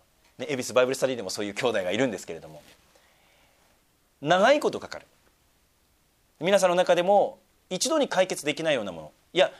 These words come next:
最初の一ヶ月は良かったかもしれないけども、二ヶ月、三ヶ月、あるいは一年かかり、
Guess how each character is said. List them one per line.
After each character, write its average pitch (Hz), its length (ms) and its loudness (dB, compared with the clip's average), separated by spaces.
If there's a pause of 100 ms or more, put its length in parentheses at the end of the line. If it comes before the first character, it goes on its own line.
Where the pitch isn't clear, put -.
(100)
最 285 220 4
初 285 160 0
の 269 100 4
一 220 100 -2
ヶ 269 120 4
月 277 180 2
は 202 60 8
良 190 100 8
か 208 80 2
っ 208 40 2
た 185 100 -2
か 175 60 -6
も 160 100 2
し - 80 0
れ 156 80 2
な 156 80 4
い 147 40 0
け 151 80 -2
ど 151 60 0
も、 143 80 2
二 165 180 0
ヶ 196 160 6
月、 180 220 0
三 165 240 2
ヶ 165 80 2
月、 135 320 -4
あ 151 120 6
る 180 80 4
い 202 40 6
は 151 80 6
一 135 300 0
年 202 160 0
か - 100 -12
か 120 100 0
り、 117 280 -6